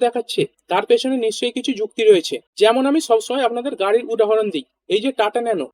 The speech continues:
এটা আপনি এক লাখে পেয়ে যাবেন। এই গাড়িটা চার চাকাতেই চলছে এবং তেলের ওপরেই চলছে, কিন্তু সেখানেই আমরা যদি এই টাটা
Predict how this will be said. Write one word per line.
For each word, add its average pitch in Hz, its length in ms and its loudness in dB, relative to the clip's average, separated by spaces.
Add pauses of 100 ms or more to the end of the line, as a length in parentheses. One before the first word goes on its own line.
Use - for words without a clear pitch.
(140)
এটা 220 180 6
আপনি 254 160 2 (160)
এক 214 140 2
লাখে 240 220 2
পেয়ে 214 180 6
যাবেন। 160 200 2 (200)
এই 226 100 6
গাড়িটা 226 300 6 (100)
চার 202 220 -2
চাকাতেই 220 400 -2
চলছে 269 240 -4 (220)
এবং 196 160 -2 (120)
তেলের 220 300 6
ওপরেই 247 320 0
চলছে, 202 280 4 (180)
কিন্তু 247 260 -2
সেখানেই 254 480 2
আমরা 254 160 -2
যদি 269 240 -4
এই 262 160 -4
টাটা 214 220 -2